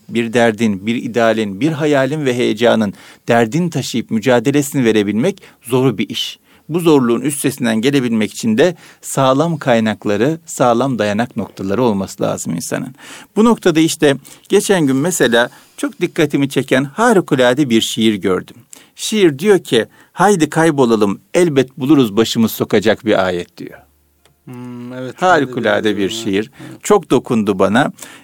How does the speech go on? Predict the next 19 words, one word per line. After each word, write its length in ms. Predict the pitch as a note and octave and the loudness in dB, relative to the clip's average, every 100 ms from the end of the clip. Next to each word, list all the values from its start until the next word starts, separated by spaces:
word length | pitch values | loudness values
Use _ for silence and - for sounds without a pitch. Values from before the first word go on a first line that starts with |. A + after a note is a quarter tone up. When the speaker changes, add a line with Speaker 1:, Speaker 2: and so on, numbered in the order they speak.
| - | 0
Speaker 1:
Yani 420 | F3 F#3+ E3 C#3+ - _ | 2 2 2 -2 -8 _
kaybolsan 800 | - D#3+ F3 F#3 F3+ - G3+ F#3+ | 0 4 6 4 4 2 2 2
da 220 | D3+ A#2 - _ _ | 2 2 0 _ _
başını 360 | B2 C#3 D#3 D#3+ | -6 -6 -6 -6
sokacak 540 | D3+ C#3 B2+ B2+ A2 | -4 -2 0 0 0
bir 200 | A#2+ B2 | 2 4
ayet 240 | B2 A#2+ - - | 4 2 -2 -6
illaki 600 | F3+ D#3 B2 A#2 - A#2+ | -2 4 4 2 -2 -2
var. 160 | F3 | -2
Yeter 500 | D#3 B2+ C3+ F#3 D3+ | -2 -4 0 2 0
ki 80 | - | -2
sen 260 | - C#3+ B2+ | 0 2 2
onu 320 | B2 C3 D3 | 0 2 2
ara 360 | - C3 C#3 A2 | 2 4 2 2
bul, 140 | A#2 F#2+ - | -2 -4 -4
bir 280 | C3 C#3 C3 | -2 2 2
ayete 300 | B2 A#2+ B2+ | 2 0 -6
sığınmayı 720 | - B2+ A#2 A#2 A2 G#2+ F#2+ | 0 4 4 6 6 4 2
bil. 120 | G#2 | -2